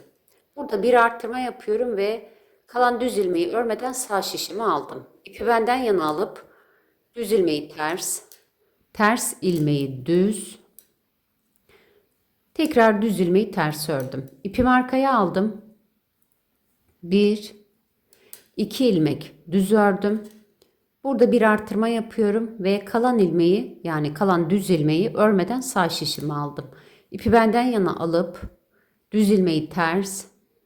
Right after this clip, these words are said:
ters ilmeği düz, düz ilmeği ters.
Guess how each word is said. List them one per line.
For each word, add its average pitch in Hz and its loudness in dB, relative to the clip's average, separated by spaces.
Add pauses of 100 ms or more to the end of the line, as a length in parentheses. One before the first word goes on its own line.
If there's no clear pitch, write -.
(220)
ters 202 0
ilmeği 147 -2
düz, 196 -2 (1800)
düz 202 2
ilmeği 170 2
ters. 147 -6